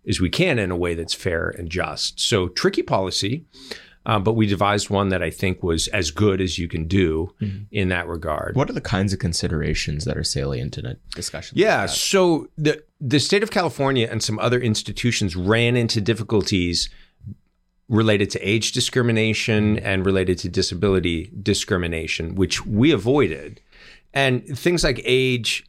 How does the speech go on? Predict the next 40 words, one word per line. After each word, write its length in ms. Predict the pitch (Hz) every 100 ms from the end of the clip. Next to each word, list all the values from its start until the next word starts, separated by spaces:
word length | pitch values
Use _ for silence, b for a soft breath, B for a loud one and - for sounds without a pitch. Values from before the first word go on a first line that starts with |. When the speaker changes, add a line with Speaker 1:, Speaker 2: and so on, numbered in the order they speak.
| -
Speaker 1:
can 180 | - 117
be 120 | 101
taken 400 | - 147 151 139
into 260 | 120 113 - _ - -
account 360 | - 120 107 -
only 300 | 151 165 160
insofar 920 | 151 135 - 123 - 104 98 95 98
as 500 | - 92 90 90 - - b b b b -
they 460 | 101 107 107 101 95 113 92
directly 680 | 110 104 127 123 127 120
impact 480 | 113 110 - 98 95
the 60 | 92
person's 440 | - 98 - 90
likelihood 840 | 90 85 87 95 82 87 82 82 - b b -
of 80 | 95
a 40 |
good 220 | 80 104
outcome 640 | 90 85 - - 73 73 -
on 140 | 98 87
a 40 |
ventilator. 460 | 85 80 78 76 -
So 160 | -
we 140 | 110 117
know 340 | 123 139 135
that 180 | 110 101
age 260 | 110 113 104
has 180 | 104 92
some 380 | - 120 113 95
relevance 420 | 92 85 82 -
to 80 | 90
covid 460 | - 85 85 82
Speaker 2:
Mm-hmm. 100 | 80
Speaker 1:
in 60 | 92
that 160 | 101 95
regard. 380 | 85 80 82 -
And 100 | 131
it's 200 | 123 -
legitimate 800 | 127 117 117 170 160 123 107 -
to 200 | - 113
consider 720 | - - - - 139 87 76